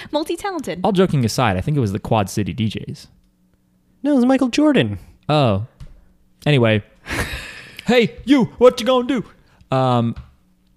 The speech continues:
Speaker 2: anyway, uh, so basically Lisa Lisa goes and just emotionally, uh, she just slices this dude in half, which I thought was pretty awesome. Although if
Speaker 1: It
Speaker 2: he,
Speaker 1: was cool.
Speaker 2: if he was just a zombie that was, like,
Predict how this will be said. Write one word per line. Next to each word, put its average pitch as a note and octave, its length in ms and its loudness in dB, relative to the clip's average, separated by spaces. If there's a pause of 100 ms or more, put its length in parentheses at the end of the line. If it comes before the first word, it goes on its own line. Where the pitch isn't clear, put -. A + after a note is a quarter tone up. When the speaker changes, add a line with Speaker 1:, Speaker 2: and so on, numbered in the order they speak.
(320)
Speaker 2:
anyway, A#2 360 2 (220)
uh, B2+ 540 0 (320)
so C#3 640 4
basically E3 480 0
Lisa F#3 240 0
Lisa E3 240 -2
goes B2+ 400 0
and A2+ 320 -2
just - 340 -4 (540)
emotionally, A#2+ 1000 0
uh, A2 200 0
she - 180 -6
just A#2+ 180 -4
slices D3 280 -2
this C#3 140 -4
dude B2+ 160 0
in A2 60 0
half, G2+ 220 -2
which E3 140 2
I A#3+ 60 4
thought A3+ 240 2
was F3 240 0
pretty D#3 280 0
awesome. C3 360 -2
Although C3+ 220 2
if C#3 120 0
Speaker 1:
It - 60 2
Speaker 2:
he, F3 40 2
Speaker 1:
was D3+ 140 -2
cool. E3+ 320 -8
Speaker 2:
if - 140 2
he B3+ 100 2
was G3+ 220 2
just E3+ 240 -4
a C#3 80 2
zombie B2+ 460 0
that A#2+ 100 -2
was, A2 120 -2
like, A2 140 2